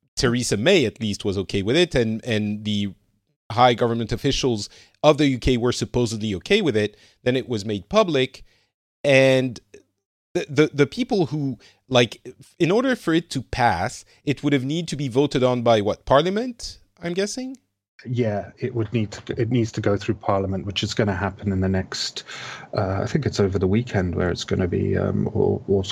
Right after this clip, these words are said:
Speaker 2: close to it, uh, where it's gonna be voted on. But, uh, but back then it was, uh, it was, if my understanding that was before it went to, uh, the E U. It was basically internally agreeing,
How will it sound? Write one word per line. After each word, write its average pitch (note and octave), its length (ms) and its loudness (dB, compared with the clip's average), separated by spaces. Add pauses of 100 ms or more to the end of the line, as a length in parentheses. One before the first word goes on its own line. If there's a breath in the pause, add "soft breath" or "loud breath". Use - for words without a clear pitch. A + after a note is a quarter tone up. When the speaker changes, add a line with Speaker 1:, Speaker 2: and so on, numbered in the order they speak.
Speaker 2:
close G2+ 320 0
to G2+ 180 0
it, F#2 240 -2 (400 loud breath)
uh, - 160 -4
where G2 180 2
it's G2 140 -4
gonna G2 240 0
be F#2+ 140 0
voted F#2+ 420 0
on. F2 220 -2
But, - 380 -4
uh, G#2 120 2
but A2 240 0
back B2+ 260 -2
then A#2+ 180 2
it G#2+ 140 -2
was, A2+ 360 -6 (100)
uh, F#2 60 -6
it G2 140 -4
was, A2 120 -4 (320)
if - 220 -6
my C#3 240 2
understanding A#2+ 520 0
that G#2+ 160 -2
was G#2 120 -4
before A2+ 520 0
it - 120 -4
went G2+ 320 -2
to, F#2+ 340 -4 (500 loud breath)
uh, F#2 360 -2
the - 180 -2
E A2 120 4
U. F#2+ 460 -2
It G#2+ 220 -2
was F#2+ 140 -2
basically G2 580 -2
internally G#2 960 0 (380 loud breath)
agreeing, G2 760 0